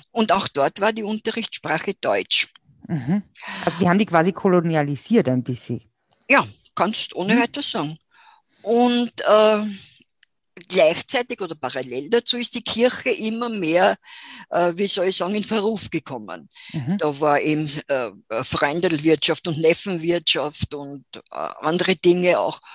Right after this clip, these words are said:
Speaker 1: Und in Böhmen ist aus England, hat's einen Reformator gegeben im vierzehnten Jahrhundert, den John Wycliffe,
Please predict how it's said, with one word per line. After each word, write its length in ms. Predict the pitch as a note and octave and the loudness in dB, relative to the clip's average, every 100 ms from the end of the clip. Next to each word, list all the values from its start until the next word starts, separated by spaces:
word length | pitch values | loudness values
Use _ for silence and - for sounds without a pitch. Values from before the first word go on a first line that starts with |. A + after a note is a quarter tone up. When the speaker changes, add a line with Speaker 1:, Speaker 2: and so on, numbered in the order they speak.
| - - - - - - | -20 -18 -20 -20 -16 -4
Speaker 1:
Und 220 | G#3+ G3 | -2 -2
in 140 | G#3+ | -2
Böhmen 400 | - G3 B3 C#4 | 0 2 2 2
ist 140 | A#3 - | 4 4
aus 140 | - | 4
England, 640 | E3 F3 A#3 C#4 C#4 C#4+ B3 | 2 0 0 0 -2 -2 -4
hat's 240 | A3 - | -2 -2
einen 100 | G#3 | -2
Reformator 680 | F#3 F#3 F3+ D3+ C3 - C4+ | -2 -4 -6 -4 -6 -6 -8
gegeben 440 | C4 B3 A3+ A#3 | -6 -6 -4 -4
im 120 | A3+ G#3+ | -4 -4
vierzehnten 460 | G#3+ - G#3+ G3+ | -2 -2 -2 -2
Jahrhundert, 440 | F#3 F#3+ F3+ E3+ F3 | -2 -2 -4 -4 -4
den 140 | E3 | -2
John 280 | - C#3+ D#3 | -2 -4 -4
Wycliffe, 500 | A3 - B3 A#3+ | -4 -4 -6 -6